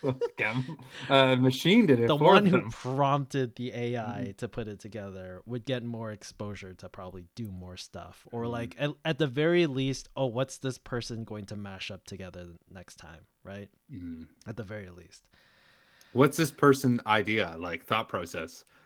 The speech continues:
Speaker 1: As we could think of, like, see how easy that was? We didn't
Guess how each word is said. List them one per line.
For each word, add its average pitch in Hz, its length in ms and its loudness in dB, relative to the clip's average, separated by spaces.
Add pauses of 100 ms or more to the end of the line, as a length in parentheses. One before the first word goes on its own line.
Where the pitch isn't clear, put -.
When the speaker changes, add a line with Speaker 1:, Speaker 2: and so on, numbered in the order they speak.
Speaker 1:
As 143 180 10
we 208 100 8
could 220 180 6
think 226 160 6
of, 190 100 4
like, 175 160 8 (120)
see 226 200 0
how 208 160 8
easy 175 280 0
that 202 180 8
was? 226 340 4
We 160 220 2
didn't 180 320 0